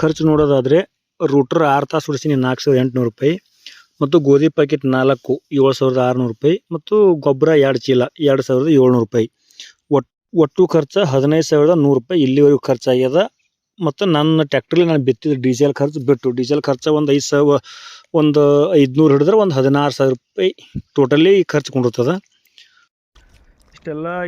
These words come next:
ಇನ್ವೆಸ್ಟ್ಮೆಂಟ್ ಮಾಡಿದ ಮೇಲೂ ಕಟ್ಟ ಕಡೆಯದಾಗಿ ಉಳಿಯೋ ಕೊನೆಯ ಪ್ರಶ್ನೆ ಏನಂತಂದ್ರೆ, ಹಾಕಿರ್ತಕ್ಕಂಥ ಇನ್ವೆಸ್ಟ್ಮೆಂಟಿಗೆ ಬರೋ ಆದಾಯ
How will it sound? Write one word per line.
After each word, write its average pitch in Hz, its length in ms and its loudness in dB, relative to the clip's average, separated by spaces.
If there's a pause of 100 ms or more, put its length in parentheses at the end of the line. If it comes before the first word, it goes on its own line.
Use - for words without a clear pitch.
ಇನ್ವೆಸ್ಟ್ಮೆಂಟ್ 165 400 -10 (100)
ಮಾಡಿದ 156 300 -8
ಮೇಲೂ 160 220 -10 (500)
ಕಟ್ಟ 156 180 -14
ಕಡೆಯದಾಗಿ 151 600 -8
ಉಳಿಯೋ 147 240 -6 (420)
ಕೊನೆಯ 151 280 -10
ಪ್ರಶ್ನೆ 139 360 -12
ಏನಂತಂದ್ರೆ, 135 380 -12 (680)
ಹಾಕಿರ್ತಕ್ಕಂಥ 170 760 -12 (120)
ಇನ್ವೆಸ್ಟ್ಮೆಂಟಿಗೆ 160 720 -8
ಬರೋ 151 340 -8
ಆದಾಯ 143 400 -8